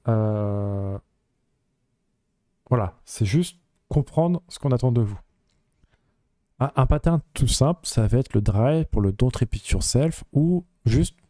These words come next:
un truc encore plus bas niveau, une fonction. Une fonction, c'est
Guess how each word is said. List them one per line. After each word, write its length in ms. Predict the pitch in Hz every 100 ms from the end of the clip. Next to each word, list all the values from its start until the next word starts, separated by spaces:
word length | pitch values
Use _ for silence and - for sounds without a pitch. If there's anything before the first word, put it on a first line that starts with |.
| _ _
un 120 | -
truc 200 | 110 - -
encore 240 | - 110 104
plus 320 | - - 160
bas 160 | 123 120
niveau, 400 | 110 101 156 - - - _ _ _
une 100 | 127
fonction. 360 | - 135 - 98 _ _ _ _ _ _ _ _ 127
Une 80 |
fonction, 520 | 117 123 - - 131 180 _ _ _ _ _ _ _ _ _ _ _ _ _ _
c'est 260 | 117 110